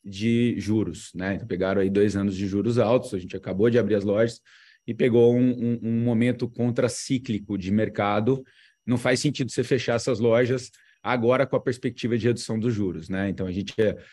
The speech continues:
acredita que, é, como foi sempre no passado, todo ciclo econômico, é, a, a, o, o, a redução dos juros ajura-, su-, ajusta, é, é, de novo, eu já mostrei que ela tem uma correlação alta com a categoria de duráveis online,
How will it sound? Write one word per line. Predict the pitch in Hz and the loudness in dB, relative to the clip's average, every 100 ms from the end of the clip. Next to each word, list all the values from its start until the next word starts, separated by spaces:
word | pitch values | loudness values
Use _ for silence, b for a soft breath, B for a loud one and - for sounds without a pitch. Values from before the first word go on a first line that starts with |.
| B | B
acredita | 95 104 113 107 98 117 120 123 | -6 -2 0 0 2 0 2 -2
que, | - 113 135 - | 0 2 2 0
é, | 92 90 | -6 -6
como | 107 104 | -4 -4
foi | 101 104 | 0 -2
sempre | - 120 139 127 127 127 B B - | 0 2 2 2 0 -2 B B -8
no | 104 | -4
passado, | 104 104 107 104 120 104 95 | -4 -4 -2 0 2 0 0
todo | 110 107 | 0 -2
ciclo | - 113 110 | -4 -4 -2
econômico, | - 104 104 117 117 127 B B B - | -2 -2 2 0 0 -6 B B B -8
é, | 92 98 98 65 | -2 0 0 -4
a, | 98 98 98 95 90 95 92 90 | -4 -2 -2 -2 -4 -4 -2 -4
a, | - | -4
o, | 98 95 92 95 85 95 95 | -2 -2 -2 -6 -6 -6 -6
o, | |
a | |
redução | 80 104 - 120 | -2 -4 0 2
dos | 113 | 2
juros | 90 117 107 | 2 0 2
ajura-, | 107 98 117 120 - | 0 0 2 2 0
su-, | - - 151 - | -10 -4 -4 -2
ajusta, | 98 120 - 104 B B B - | -4 -4 0 -2 B B B -4
é, | 80 87 98 98 | 0 0 0 -2
é, | 95 | -4
de | 107 | 2
novo, | 120 104 | 4 4
eu | 95 104 101 | 4 2 2
já | 98 113 | 0 0
mostrei | 123 113 131 143 | 0 0 0 0
que | 139 | 2
ela | 120 113 | 0 0
tem | 135 | -2
uma | 143 139 | -4 -4
correlação | 127 123 104 - 110 | -2 -2 -2 -4 -4
alta | 110 107 | -4 -4
com | |
a | 104 | -6
categoria | 110 101 101 | -4 -2 -2
de | 101 | 0
duráveis | 104 110 127 127 B B _ | 2 2 2 0 B B _
online, | 110 113 117 151 | 0 2 2 0